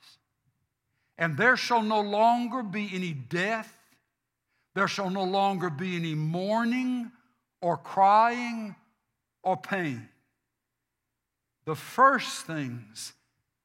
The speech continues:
have passed away." And he who sits on the throne said, "Behold, I'm making all things new." And he said, "Write, for these words are faithful and they are true."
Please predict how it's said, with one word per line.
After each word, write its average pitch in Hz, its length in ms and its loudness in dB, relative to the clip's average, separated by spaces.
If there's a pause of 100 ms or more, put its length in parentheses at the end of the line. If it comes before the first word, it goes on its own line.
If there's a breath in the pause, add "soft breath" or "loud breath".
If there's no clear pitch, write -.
(360)
have 156 260 -10
passed 175 380 -4
away." 139 340 -10 (1200)
And 156 140 -6
he 226 180 0
who 226 180 -2
sits - 380 -6
on 233 200 2
the 214 60 -4
throne 233 580 0
said, 240 460 -2 (680)
"Behold, 226 500 2
I'm 240 300 6
making 240 340 0
all 240 440 6
things 240 540 -4
new." 226 540 -2 (1080)
And 165 160 2
he 185 160 -4
said, 202 340 -2
"Write, 190 640 0 (520)
for 160 120 -4
these 180 300 -4
words 190 440 -2
are 175 80 -4
faithful - 600 -8 (1080)
and 135 160 -10
they 143 140 -6
are 135 100 -8
true." 131 300 -14